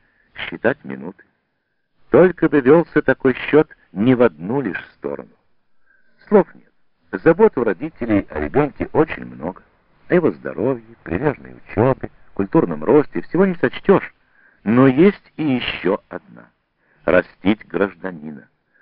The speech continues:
С малых лет приучаемого не только брать, но и отдавать тоже. Как относится ребёнок к коллективу класса?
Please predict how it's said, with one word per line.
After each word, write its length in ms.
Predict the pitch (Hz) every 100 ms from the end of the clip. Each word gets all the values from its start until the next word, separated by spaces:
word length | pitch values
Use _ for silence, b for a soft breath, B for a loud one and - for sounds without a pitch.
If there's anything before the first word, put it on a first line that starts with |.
| _ _
С 40 | 82
малых 480 | 90 123 117 101 -
лет 260 | 101 151 - _ _ -
приучаемого 800 | 104 101 - 98 98 90 85 82
не 180 | 82 90
только 480 | 104 120 147 160
брать, 420 | 143 139 139 110 - _ _ _
но 280 | 71 82 90 -
и 160 | 95 -
отдавать 680 | - 107 - 101 104 73 82 - -
тоже. 320 | 69 71 - - _ _ _ b b b b b b - -
Как 260 | - 208 190
относится 640 | - 143 185 - - 135
ребёнок 440 | 110 87 151 147
к 240 | - _ -
коллективу 560 | 87 85 - 101 80
класса? 340 | - 76 95